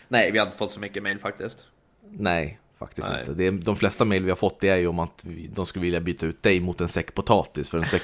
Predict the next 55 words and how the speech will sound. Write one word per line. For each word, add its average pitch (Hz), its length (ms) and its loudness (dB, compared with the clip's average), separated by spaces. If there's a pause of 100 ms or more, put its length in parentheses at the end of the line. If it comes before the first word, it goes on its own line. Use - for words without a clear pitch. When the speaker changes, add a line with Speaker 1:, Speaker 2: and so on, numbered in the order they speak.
Speaker 2:
potatis 92 420 0
har 92 80 2
ju 87 60 -2
mer 90 80 2
utstrålning. 85 680 0 (140)
Speaker 1:
<laughs> 294 120 -14
Ja, 123 320 4 (420)
det - 60 -12
är 113 40 -14
väl 123 120 -10
det 107 80 -6
då. - 80 -6
Speaker 2:
Ja. 90 180 0 (680)
Nej, 113 180 6
men 135 100 6
vi 135 60 8
ska - 120 6
inte 117 120 4
vara 110 100 10
elaka. 92 480 6
Eh, 123 480 6
det 151 100 8
är 160 40 8
så 151 140 4
här 139 340 4
att - 340 0
om 135 240 4
ni 143 100 4
har 151 140 2
följt 175 400 0
oss 107 140 0
lite 101 160 -4
grann 98 240 2
på 113 140 0
Instagram 92 840 2
så - 180 -2
har 101 120 2
ni 101 100 2
sett 90 280 -2
att - 180 -4
vi 107 100 2
har 117 80 4
lagt 117 160 -4
upp - 180 -4
lite - 180 -4
bilder 95 460 0
på 80 600 -2 (440)
ett - 140 -6
bygge 131 520 0
som 107 140 0
vi 92 60 2
håller 85 160 0
på - 220 -6
med. 71 220 -8 (280)
Speaker 1:
Mm. 113 340 -12